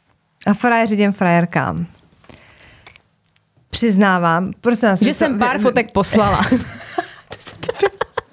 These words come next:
Speaker 1: To se v životě nestalo. Přiznávám, jako takhle. Eh,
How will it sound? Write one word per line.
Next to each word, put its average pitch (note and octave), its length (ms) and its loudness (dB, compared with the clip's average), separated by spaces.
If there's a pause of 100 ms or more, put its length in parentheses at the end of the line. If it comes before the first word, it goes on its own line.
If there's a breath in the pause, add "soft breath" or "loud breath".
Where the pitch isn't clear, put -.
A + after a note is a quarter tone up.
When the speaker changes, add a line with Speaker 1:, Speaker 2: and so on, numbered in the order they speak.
(1000 loud breath)
Speaker 1:
To G#3+ 80 -2
se A#3 80 2
v G#3+ 60 2
životě A3 340 2
nestalo. G3+ 440 0 (800 loud breath)
Přiznávám, F#4 560 2
jako D4+ 220 2
takhle. G3 420 0 (800 loud breath)
Eh, A3+ 320 4